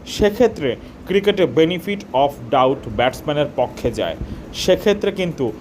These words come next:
ফখর জামানের পক্ষে এই রায়টি আসেনি। এক্ষেত্রে আপনাদের কি মনে হয়? আপনাদের কি মনে হচ্ছে সেই ক্যাচটি দেখে ফখর জামান কি আউট ছিলেন, নাকি তার সঙ্গে আসলে থার্ড আম্পায়ার অবিচার করেছেন? সেটি কিন্তু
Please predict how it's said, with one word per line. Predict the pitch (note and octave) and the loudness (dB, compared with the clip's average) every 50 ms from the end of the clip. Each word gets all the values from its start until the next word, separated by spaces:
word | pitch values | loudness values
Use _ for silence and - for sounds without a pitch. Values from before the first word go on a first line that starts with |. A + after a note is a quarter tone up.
| - - - - - | -14 -18 -18 -6 -2
ফখর | C#3+ C#3 C#3+ E3 E3 | -2 0 4 4 4
জামানের | C3+ B2+ D#3 D3+ D3 D3+ D3 C#3+ - - | 4 4 2 2 2 2 0 0 0 0
পক্ষে | B2+ B2 - - - C3+ B2+ - | -2 -4 -2 -2 -4 -4 -2 -2
এই | A#2 A#2+ B2 | -2 -2 0
রায়টি | A#2 A2+ G#2 A2 G#2+ - A2 G2+ E2+ - - - - - - - | 0 0 0 0 -2 -4 -6 -6 -6 -8 -12 -16 -18 -18 -10 -4
আসেনি। | - G2+ G#2+ - - A#2 G2+ F#2 D2+ C#2 - - - - - - - - - - | -2 -2 -2 -2 -4 -6 -6 -8 -10 -12 -14 -16 -16 -16 -16 -16 -16 -14 -4 -2
এক্ষেত্রে | A#2+ C3 C3 - F3+ F3 F3 - C3+ A#2+ F#2 - - - - - - | -2 0 2 2 0 0 2 0 -2 -2 -2 -4 -6 -12 -16 -8 -4
আপনাদের | - B2 B2 - C3+ - C3 B2 B2+ G#2+ A2 - - - - - - - - | -2 -2 -2 0 -2 -2 0 2 0 0 -2 -6 -14 -16 -16 -16 -16 -16 -12
কি | - - G3+ G#3+ | -6 -2 0 2
মনে | G#3+ G#3 G3 F3+ D#3 | 2 2 2 2 0
হয়? | B2 B2+ A#2+ | 0 0 0
আপনাদের | A#2+ A#2+ - D#3 D#3 D#3 E3+ E3 | 0 0 0 -2 -2 -2 -2 -2
কি | - - | -2 -4
মনে | E3 D#3+ D#3+ E3+ F3+ F3+ | -4 -2 -4 -4 -4 -4
হচ্ছে | F3 G3+ G3 - - F3 D3 | -4 -4 -2 0 0 0 2
সেই | - D#3+ D3+ | 2 0 0
ক্যাচটি | D3 - C#3 C#3 - - - D#3 | 2 0 0 0 0 -4 -6 -4
দেখে | C#3 C#3 B2+ - C3 A#2 A#2 | -2 -2 -2 -4 -4 -6 -4
ফখর | A#2+ A#2+ - C#3 | -4 -4 -4 -4
জামান | B2 B2+ D3+ D3 D3+ D3 D3 | -2 -2 -2 -2 -2 -4 -4
কি | - D#3+ | -4 -4
আউট | - - - B2+ D#3 D#3+ D#3+ | -2 2 2 4 4 2 0
ছিলেন, | - - - G3 F3 C#3 A2 G#2 - - - - - - - - | -2 -4 0 2 2 2 2 0 -6 -14 -16 -16 -16 -16 -8 -8
নাকি | B2+ B2+ A#2+ B2+ B2 - | -6 -6 -4 -4 -2 2
তার | A#2+ A#2 B2 | 2 2 2
সঙ্গে | A#2+ - - B2+ B2+ B2 A#2 A#2 A2 G2+ - - - - - | 0 -2 -2 -2 -2 0 0 -2 -2 -2 -4 -8 -14 -12 -8
আসলে | - G#2 A2+ - C3+ B2 A#2 A2 G2+ - - - - - - - | -6 -4 -2 -2 0 0 2 0 0 -2 -8 -14 -16 -16 -14 -6
থার্ড | - - A#2 A#2+ A#2 A#2+ | -2 2 2 4 4 2
আম্পায়ার | A#2 A#2 A2 - A#2 A2+ A2+ G2+ - - - | 2 0 0 0 2 2 2 0 -4 -4 0
অবিচার | - B2+ C#3+ D#3 D3 - D#3 C3 A#2+ | 0 2 4 4 4 4 4 2 2
করেছেন? | - B2+ A#2 A2 A2+ - A#2+ G#2 | 0 -2 -2 -2 -4 -6 -6 -6
সেটি | G2+ - C#3+ C3 C#3+ D3 | -6 -6 -6 -4 -4 -6
কিন্তু | D3+ D3+ D3 C#3+ | -6 -6 -6 -6